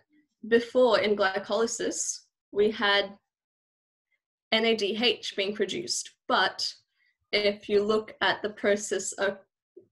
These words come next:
turning pyruvate into lactate,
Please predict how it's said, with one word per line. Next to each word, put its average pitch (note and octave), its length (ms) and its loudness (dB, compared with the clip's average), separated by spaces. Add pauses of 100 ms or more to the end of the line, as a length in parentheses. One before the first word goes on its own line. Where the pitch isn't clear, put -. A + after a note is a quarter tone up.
(160)
turning F#3+ 540 0
pyruvate F3+ 540 0
into E4+ 240 2
lactate, G3+ 640 -2